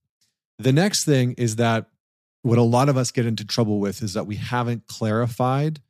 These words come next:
our values or morals, or we continually make decisions that compromise those values and those morals. And sometimes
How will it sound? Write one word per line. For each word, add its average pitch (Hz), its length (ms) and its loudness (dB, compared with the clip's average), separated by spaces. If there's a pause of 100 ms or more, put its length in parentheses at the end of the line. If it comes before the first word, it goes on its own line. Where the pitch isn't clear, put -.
(340)
our 110 180 4
values 113 680 0
or 101 180 -4
morals, 104 560 0
or 120 560 4
we 107 160 -2
continually 113 1120 0 (400)
make 123 400 0
decisions 110 680 0
that 101 220 -8
compromise 98 1120 -4 (320)
those 110 280 0
values 98 760 -4
and 98 140 -10
those 95 200 -8
morals. 92 600 -10 (340)
And 117 420 0
sometimes 160 800 -2